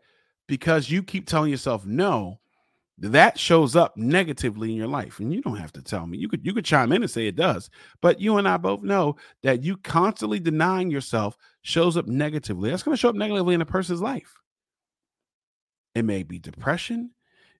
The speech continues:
It may be lack of motivation. It may be jealousy. It may be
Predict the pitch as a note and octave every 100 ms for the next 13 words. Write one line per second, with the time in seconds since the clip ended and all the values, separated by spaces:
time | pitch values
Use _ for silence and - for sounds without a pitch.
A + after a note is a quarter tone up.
0 | _ G#2+ G#2 G2+ F2 F#2+ A2+ A#2 - F#2
1 | G2 D#2 F#2+ C#3 F3+ - G#3+ A3 - -
2 | - _ G2+ F2 G#2+ F2 F#2+ - - C#3+
3 | E3+ G#3+ - - A3 G#3 _ _ - G2
4 | G2 F#2 D#2 F2